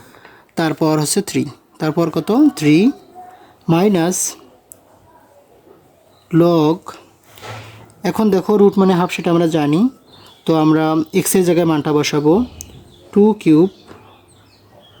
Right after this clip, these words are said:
into, আমরা z এর জায়গায় বসাই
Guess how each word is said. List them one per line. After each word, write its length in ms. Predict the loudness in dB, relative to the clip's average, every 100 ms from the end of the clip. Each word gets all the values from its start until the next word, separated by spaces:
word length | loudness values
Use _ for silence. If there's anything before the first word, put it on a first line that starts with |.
| -20 _ _ _ 0 0
into, 320 | 2 2 2 2 -2 -12 -20 -20 -20 _ _ _ _ -20 -10 -2
আমরা 160 | 0 2 0
z 20 | 0 0
এর 60 | 0
জায়গায় 200 | 0 0
বসাই 220 | -2 -2